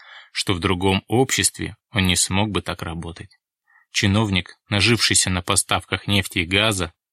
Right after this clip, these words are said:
был абсолютно убеждён в своей экономической состоятельности.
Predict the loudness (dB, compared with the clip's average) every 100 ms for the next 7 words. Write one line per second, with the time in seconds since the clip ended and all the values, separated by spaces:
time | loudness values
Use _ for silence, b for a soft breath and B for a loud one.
0 | -4 2 2 4 4 2 4 2 4 2
1 | 4 2 2 2 2 2 0 -4 0 2
2 | 2 2 2 2 2 2 2 0 2 2
3 | 2 0 -4 -6 -8 -18